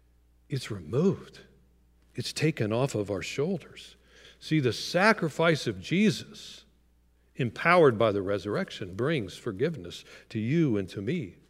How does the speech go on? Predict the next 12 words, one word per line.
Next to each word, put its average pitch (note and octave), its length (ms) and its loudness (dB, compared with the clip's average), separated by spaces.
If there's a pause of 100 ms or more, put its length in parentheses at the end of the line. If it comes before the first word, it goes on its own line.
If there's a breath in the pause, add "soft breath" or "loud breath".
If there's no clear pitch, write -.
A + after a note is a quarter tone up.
Again, B2 300 2
I G#2+ 40 2
read C3 240 10
it C#3 100 10
earlier, C3+ 300 8
Second B2 260 -2
Corinthians B2 360 -2
five A#2 240 -2
twenty-one. B2+ 460 -6 (360 loud breath)
"God B2+ 300 6
made C3 340 8
him B2 400 4